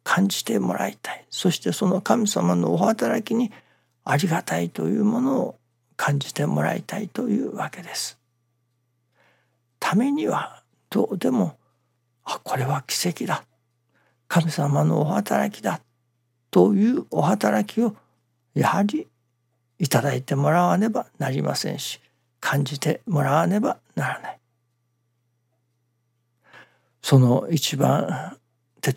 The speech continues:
取り早いというのでしょうかね。師匠が教えてくださる成り行きを大切にしていただくことによって、それこそ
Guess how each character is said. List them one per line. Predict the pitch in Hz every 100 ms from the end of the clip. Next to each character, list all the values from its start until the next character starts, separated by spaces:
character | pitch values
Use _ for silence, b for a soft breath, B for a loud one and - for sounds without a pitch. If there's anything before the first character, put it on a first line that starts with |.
| -
取 | 170 147
り | 147
早 | 127 139
い | 180 156
と | -
い | 151
う |
の | 170 -
で | -
し | -
ょ | -
う | -
か | -
ね。 | 170 208 202 _ _
師 | -
匠 | 147 151 139
が | 147 -
教 | - 156
え |
て | 165
く | 170
だ | -
さ | - -
る | 165 B B B B _
成 | 127
り | 156 180
行 | 196
き | - 220
を | 208
大 | - 208
切 | 202 214 -
に | 214 202
し | -
て | -
い | 190
た | -
だ | -
く | - - _ _ _ _ _
こ | -
と | 190 226
に | 233
よ | 220
っ |
て、 | - 180
そ | 175 180
れ | 208
こ | -
そ | 214